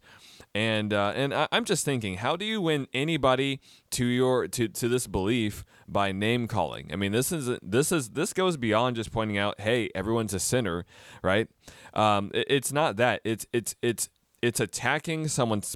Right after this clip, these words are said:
personal character based on how they were born. It's insidious. And then, um,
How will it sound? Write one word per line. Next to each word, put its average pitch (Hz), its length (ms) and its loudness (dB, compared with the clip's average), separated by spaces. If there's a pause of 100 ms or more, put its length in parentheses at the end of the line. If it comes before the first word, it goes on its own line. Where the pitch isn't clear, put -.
personal 139 800 0 (360)
character 117 680 2 (360)
based 120 300 2
on 110 240 2
how 107 320 0
they 113 160 0
were 104 160 0
born. 87 500 0 (400)
It's 98 240 -2
insidious. 98 800 -2 (1080)
And 104 120 0
then, 135 340 2 (420)
um, 98 480 2